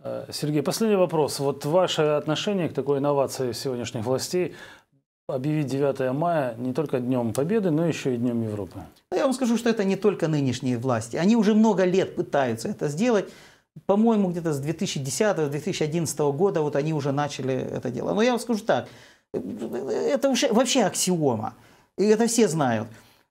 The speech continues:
Speaker 2: Э, без Дня Победы не было бы Дня Европы. И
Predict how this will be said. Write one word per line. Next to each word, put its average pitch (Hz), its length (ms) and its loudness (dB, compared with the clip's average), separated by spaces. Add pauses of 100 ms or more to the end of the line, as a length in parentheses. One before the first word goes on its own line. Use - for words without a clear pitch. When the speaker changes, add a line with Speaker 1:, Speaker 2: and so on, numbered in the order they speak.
Speaker 2:
Э, 180 160 6
без 190 580 4
Дня 208 260 4
Победы 202 520 2
не 196 200 4
было 190 200 2
бы 180 100 2
Дня 180 200 0
Европы. 156 420 2
И 170 200 -10